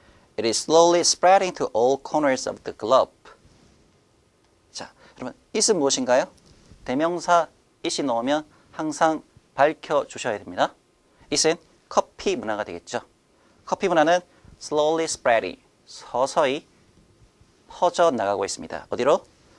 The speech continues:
이 세상 모든 구석구석, 그러니까 전 세계 구석구석 커피 문화가 확산되고 있다는 말이 되겠죠. 자, 다음 문장.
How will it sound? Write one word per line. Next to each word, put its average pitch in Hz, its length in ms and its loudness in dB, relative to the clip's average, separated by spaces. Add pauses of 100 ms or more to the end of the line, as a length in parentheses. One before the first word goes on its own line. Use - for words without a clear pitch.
(1200)
이 139 140 -2
세상 151 440 2 (220)
모든 151 360 -2 (140)
구석구석, - 640 -8 (280)
그러니까 - 200 -10
전 156 220 -2
세계 147 260 -2
구석구석 - 720 -6 (220)
커피 - 300 -12
문화가 123 440 0 (160)
확산되고 135 500 -6
있다는 92 240 -8
말이 101 120 -8
되겠죠. 90 300 -10 (1300)
자, - 200 -10 (180)
다음 110 180 -2
문장. 123 260 2